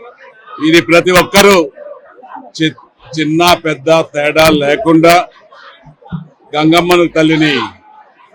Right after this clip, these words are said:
కొలుసుకుంటూ ఆమె ఆశీర్వాదాలు తీసుకుంటూ చల్లంగా చూడాలని, వాళ్ళకి ఏదైనా కష్టాలు వస్తే కూడా మొక్కుంటారు. ఆ మొక్కులన్నీ కూడా వివిధ రూపాల్లో ఎనిమిది రోజులు,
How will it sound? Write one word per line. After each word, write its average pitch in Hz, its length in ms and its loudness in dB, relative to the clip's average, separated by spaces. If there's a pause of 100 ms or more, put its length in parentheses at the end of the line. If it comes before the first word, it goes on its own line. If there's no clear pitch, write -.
(260)
కొలుసుకుంటూ 165 580 0 (380)
ఆమె 170 160 0 (120)
ఆశీర్వాదాలు 160 760 0 (100)
తీసుకుంటూ 160 500 -2 (800)
చల్లంగా 180 420 2 (120)
చూడాలని, 165 520 0 (800)
వాళ్ళకి 160 440 2 (100)
ఏదైనా 175 380 2 (140)
కష్టాలు 170 480 2
వస్తే 160 260 -4
కూడా 160 180 2 (640)
మొక్కుంటారు. 165 680 0 (300)
ఆ 156 40 2 (120)
మొక్కులన్నీ 170 520 2
కూడా 170 180 4 (580)
వివిధ 170 220 2 (140)
రూపాల్లో 165 520 2 (560)
ఎనిమిది 156 340 2
రోజులు, 156 220 -4